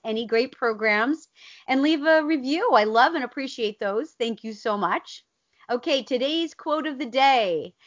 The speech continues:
"Just as your car runs more smoothly and requires less energy to go faster when the wheels are in perfect alignment, you perform better when your thoughts, feelings, emotions, goals,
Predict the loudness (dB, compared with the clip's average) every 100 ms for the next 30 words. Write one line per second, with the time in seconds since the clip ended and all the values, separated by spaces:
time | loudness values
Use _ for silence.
0 | -20 _ _ -4 -4 -4 -8 -6 -6 -6
1 | -10 -10 -4 0 2 0 -2 -4 -6 -6
2 | -10 -10 -10 -12 -10 -8 -6 -8 -8 -8
3 | -8 -10 -10 -12 -6 -4 -2 -6 -8 -8
4 | -8 -8 -10 -8 -8 -10 -8 -10 -10 -10
5 | -8 -8 -4 -2 -2 -4 -12 -10 -8 -10
6 | _ _ -8 -6 -4 -6 -4 -4 -4 -6
7 | -8 -8 -8 -10 -8 -12 -12 -8 -4 -4
8 | -4 -8 -10 -14 _ _ _ -16 -8 -2
9 | -2 -2 -8 -12 -14 -10 -6 -6 -6 -2
10 | -2 -2 -6 -12 _ _ _ -8 -6 -6
11 | -8 -2 0 0 -4 _ _ -8 -6 -6
12 | -6 -10 -10 -10 -6 -6 -6 -8 -8 -8
13 | -8 -2 0 2 -2 -6